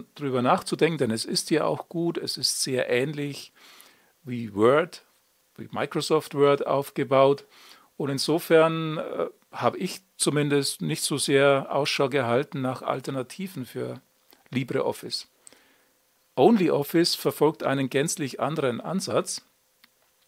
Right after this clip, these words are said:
Man sieht schon, hier fehlt die Leiste, die bei LibreOffice da ist.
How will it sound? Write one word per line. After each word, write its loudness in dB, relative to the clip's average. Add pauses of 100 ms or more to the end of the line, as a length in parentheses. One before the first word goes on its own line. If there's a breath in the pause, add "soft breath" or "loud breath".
(180)
Man -6
sieht -4
schon, 2
hier 0
fehlt -6
die -10
Leiste, 0
die -12
bei -2
LibreOffice -6
da -8
ist. -6